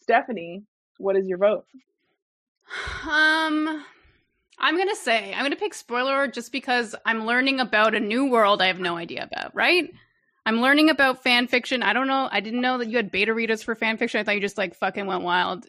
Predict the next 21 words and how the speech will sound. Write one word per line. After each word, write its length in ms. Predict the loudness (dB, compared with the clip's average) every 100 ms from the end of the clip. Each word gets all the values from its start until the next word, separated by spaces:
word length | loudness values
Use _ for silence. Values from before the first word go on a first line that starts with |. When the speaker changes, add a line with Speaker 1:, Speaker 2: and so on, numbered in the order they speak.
| -16
Speaker 2:
and 100 | -10
posted 280 | -8 -8 -14
a 40 |
story 320 | -10 -8 -8
to 100 | -8
whatever 260 | -10 -10 -10
you 120 | -12 -10
wanted. 360 | -10 -10 -12 _ _ -6
And, 140 | -2 0
like, 160 | 0 4
Speaker 1:
You 100 | 8
Speaker 2:
yes, 180 | 8 8
Speaker 1:
can. 540 | 6 8 6 4 0 -2 _ _
Speaker 2:
<laughs> 280 | -20 -4 2
I 260 | 4 6
would 120 | 6
Speaker 1:
Marina, 140 | 6 4
what 240 | 4 4 4
is 160 | 0
your 180 | 0 0
vote? 320 | 2 0 -2